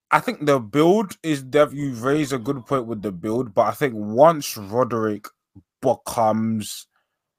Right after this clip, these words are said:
um, international champion, which he should, but, you know, T K loves Orange Cassidy, so it's always, like, fifty fifty there. But once, I think once Roderick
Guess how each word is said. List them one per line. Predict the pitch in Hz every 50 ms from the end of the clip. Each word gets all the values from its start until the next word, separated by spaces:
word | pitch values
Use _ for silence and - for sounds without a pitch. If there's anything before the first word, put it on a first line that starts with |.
| _ _ _ _ _ _ _ _ _ _ _ _ _
um, | 123 123 120 117 113 113 110 110 104 101 101 98 95 90 - _
international | - 135 - - 127 120 - - 120
champion, | 104 - 117 117 110 104 117 117 120 139 - _ _ _ _ _ _
which | - 123 123 -
he | - 127
should, | 113 - - - 143 123 117 120 123 - _ _ _ _ _ _ _ _ -
but, | 127 117 110
you | 123 120
know, | 113 107 104
T | 98 - - 135 123
K | - 120
loves | 110 113 104 -
Orange | - 107 98 -
Cassidy, | - 117 107 - - 92 90 90
so | 87 - 101 98
it's | 95 87
always, | 110 110 104 95 95
like, | 101 92 90 - _ _ _ _ _ _
fifty | - - 117 110 - - 104
fifty | 98 - 107 101 - - 92 90
there. | 85 87 - - _ _ _ _ _ _ _ _ _ _ _ _
But | - 135 120 104 95 - _ _ _ _ _ _ _ _ _ - -
once, | 113 143 190 233 214 175 - - -
I | - 151
think | 151 - 226 151 135 135 135
once | 180 214 185 165 - 127
Roderick | 123 139 165 160 127 139 131 127 117 -